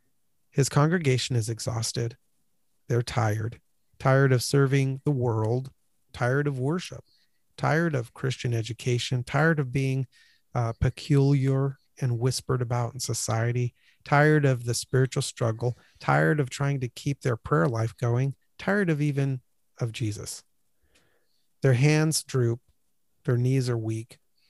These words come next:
attendance is down in church, they're losing confidence.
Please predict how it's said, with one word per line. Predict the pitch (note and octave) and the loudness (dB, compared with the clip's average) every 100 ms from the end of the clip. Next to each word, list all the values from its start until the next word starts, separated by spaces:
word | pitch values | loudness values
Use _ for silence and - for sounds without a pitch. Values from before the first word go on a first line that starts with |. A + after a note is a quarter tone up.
| _ - | _ -6
attendance | C#3 E3 E3+ F3 D#3+ | 2 4 4 2 2
is | D3 A2+ | -2 0
down | B2+ C3+ D3+ | -2 0 0
in | D3 | -2
church, | C#3+ - A2+ B2+ - - _ _ _ | -2 -2 -2 -4 -8 -12 _ _ _
they're | - D3 | 4 8
losing | D#3+ F#3 F3+ E3+ | 10 8 6 0
confidence. | - C3 - B2+ B2+ C#3+ - | 0 -2 -2 -2 -2 -4 -12